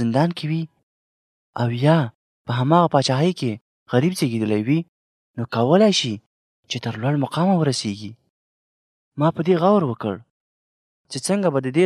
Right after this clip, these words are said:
ځوان په شاوخوا هغه ټول خلک چې د اسمان لاندې ژوند کوي راټولیږي. څوک چې د هغه پاچا په ځای به وروسته لوړ مقام ته ورسیږي. دغه ځوان حتی که په بې شمېره خلکو باندې مشري هم وکړي،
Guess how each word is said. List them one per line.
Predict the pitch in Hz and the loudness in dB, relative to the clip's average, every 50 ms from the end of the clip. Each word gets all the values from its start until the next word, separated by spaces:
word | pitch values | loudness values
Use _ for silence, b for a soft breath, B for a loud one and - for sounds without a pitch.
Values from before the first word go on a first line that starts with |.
| 170 | 2
ځوان | 147 151 147 139 | 2 0 0 0
په | - 135 | -2 -6
شاوخوا | 127 - 165 190 202 - - 131 135 139 147 - _ _ _ _ _ _ _ _ _ - | -2 0 2 2 2 2 0 -2 -2 -2 -4 -6 _ _ _ _ _ _ _ _ _ -6
هغه | - 151 156 160 156 - | -4 -2 -2 -2 -2 0
ټول | 202 208 | 0 -2
خلک | 185 - 190 190 180 147 110 - _ _ _ _ _ _ _ _ - | 0 0 0 0 0 0 -2 -4 _ _ _ _ _ _ _ _ -14
چې | - 131 | -6 -4
د | 120 110 90 | -2 -2 0
اسمان | 120 - - 151 160 160 151 147 | -2 -2 0 0 0 2 2 2
لاندې | 156 160 151 135 120 | 2 2 0 0 0
ژوند | 120 147 175 196 180 | 0 0 0 0 0
کوي | - 135 117 110 104 - _ _ _ _ _ | -2 -2 -2 -4 -6 -10 _ _ _ _ _
راټولیږي. | - 131 139 - - 143 143 160 180 160 123 113 104 98 110 _ _ _ _ _ _ _ _ _ _ _ _ _ _ _ _ _ _ _ _ _ | -2 -2 -2 0 0 0 2 2 0 0 0 -2 -4 -6 -8 _ _ _ _ _ _ _ _ _ _ _ _ _ _ _ _ _ _ _ _ _
څوک | - 170 170 170 - | 2 2 2 2 2
چې | - 147 127 107 101 - _ _ _ _ _ - | 0 0 -2 -2 -4 -8 _ _ _ _ _ -2
د | 131 147 | 0 0
هغه | 165 165 170 - - | 2 0 0 0 0
پاچا | 143 139 - 185 185 | -2 0 0 0 0
په | 170 - 151 156 | 0 0 2 2
ځای | 185 202 190 156 | 2 2 2 2
به | 131 107 98 - _ _ _ _ _ _ | 0 -2 -4 -6 _ _ _ _ _ _
وروسته | - 143 160 165 - 175 | -6 -4 -4 -2 0 0
لوړ | 151 160 175 180 175 | 0 0 0 0 -2
مقام | 160 - - 202 214 | -2 -2 -2 -2 -2
ته | 208 - | -2 -2
ورسیږي. | 143 117 107 104 - - 107 101 95 98 101 101 _ _ _ _ _ _ _ _ _ _ _ _ _ _ _ | -2 -2 -4 -6 -8 -8 -10 -10 -10 -12 -16 -18 _ _ _ _ _ _ _ _ _ _ _ _ _ _ _
دغه | - 147 175 190 208 196 | -2 0 2 2 2 0
ځوان | 156 139 127 113 98 92 - _ _ _ _ _ _ _ _ | 0 -2 -4 -6 -8 -10 -12 _ _ _ _ _ _ _ _
حتی | - 175 185 _ - 165 | -4 -4 -2 _ 0 -2
که | 151 - | -2 -2
په | - 147 | -6 -6
بې | 139 147 143 - | -4 -2 -2 -2
شمېره | - 196 196 180 156 - | 0 0 0 0 0 0
خلکو | 190 208 208 - 190 | 0 -2 0 0 0
باندې | 156 143 127 110 101 101 95 90 - _ _ _ _ _ - | 0 2 2 0 0 -4 -6 -6 -8 _ _ _ _ _ -2
مشري | 143 143 - - 180 196 170 | 0 0 2 2 2 2 4
هم | 185 220 233 | 4 4 4
وکړي، | 226 190 139 - - 110 98 | 4 2 0 -2 -4 -6 -6